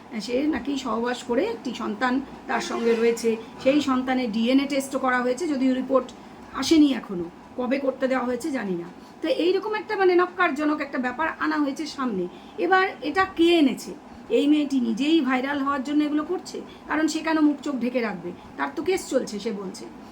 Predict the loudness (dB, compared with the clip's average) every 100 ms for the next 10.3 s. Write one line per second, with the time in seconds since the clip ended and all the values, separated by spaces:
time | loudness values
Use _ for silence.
0 | -20 -8 0 2 4 4 2 0 2 2
1 | 4 2 0 -2 -4 -4 2 4 4 0
2 | 0 -2 -4 -6 -6 -2 0 0 -2 -8
3 | -16 -8 -6 2 4 4 2 -2 -2 -2
4 | -2 -4 -4 -4 -2 -6 -8 -20 -20 -4
5 | 2 4 4 2 0 4 2 2 0 -2
6 | 0 -2 0 0 -2 0 0 0 2 2
7 | 2 2 0 0 0 2 0 0 0 0
8 | -4 -6 -4 -4 -8 -18 0 0 2 2
9 | 4 2 -2 -2 -2 -2 0 0 0 0
10 | 2 6